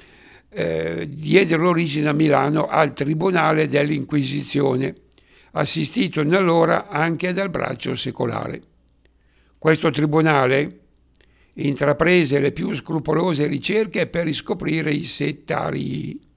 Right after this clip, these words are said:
e li puniva severamente. Erano credute così dannose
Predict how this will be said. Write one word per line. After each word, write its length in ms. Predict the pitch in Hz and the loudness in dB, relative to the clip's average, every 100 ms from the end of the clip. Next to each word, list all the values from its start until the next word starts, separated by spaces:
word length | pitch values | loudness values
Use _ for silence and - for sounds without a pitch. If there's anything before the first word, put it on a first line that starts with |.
| _ _ _ _ - - | _ _ _ _ -16 0
e 120 | 247 | 0
li 120 | 190 | 2
puniva 400 | 247 175 165 175 | 0 0 0 0
severamente. 760 | - 147 139 120 110 110 - - _ _ _ _ _ _ _ _ - | -2 0 2 0 -2 -6 -10 -14 _ _ _ _ _ _ _ _ -4
Erano 400 | 175 214 233 202 | 0 0 0 -2
credute 840 | 196 208 175 147 127 - 156 131 | 0 0 0 -2 -4 -4 -4 -4
così 440 | - 139 139 185 190 | -2 -2 0 -2 0
dannose 840 | 160 143 156 160 123 113 123 | 0 0 0 0 -2 -2 -4